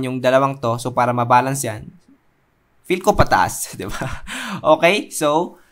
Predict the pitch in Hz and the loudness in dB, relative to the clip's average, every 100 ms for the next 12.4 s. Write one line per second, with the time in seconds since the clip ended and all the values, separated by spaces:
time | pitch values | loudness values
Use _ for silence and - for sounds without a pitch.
0 | _ - 127 131 - - - - 139 139 | _ -4 0 0 -2 -6 -6 -8 -8 -4
1 | 202 165 - _ _ _ _ - - 135 | -2 -4 -6 _ _ _ _ -18 -10 -2
2 | 165 175 202 202 202 175 180 180 208 - | 0 0 -2 -4 -2 -2 -2 -2 -4 -4
3 | - 147 147 143 143 139 139 139 139 131 | -2 -2 0 0 -2 -10 -8 -8 -6 -4
4 | 127 123 123 139 - _ _ _ 190 208 | -2 -2 -4 -6 -16 _ _ _ -2 2
5 | 208 208 185 165 160 151 151 147 143 139 | 2 2 -2 2 2 2 0 -4 -2 -4
6 | 135 - 123 120 120 117 117 120 _ _ | -4 0 4 4 4 2 -2 -8 _ _
7 | _ _ _ _ _ _ _ _ _ - | _ _ _ _ _ _ _ _ _ -18
8 | - 131 110 - - - 113 117 123 117 | -2 0 0 -4 -12 -6 -6 -4 -6 -2
9 | 131 127 117 101 - _ _ _ _ 131 | -2 -2 -4 -6 -12 _ _ _ _ 0
10 | 127 - - 123 131 151 156 180 190 180 | 0 0 -2 -2 0 0 0 -2 -2 -2
11 | 175 175 156 160 147 139 135 175 - 139 | -2 2 2 2 -4 -4 -6 -8 -6 -8
12 | 139 135 131 | -4 -4 -4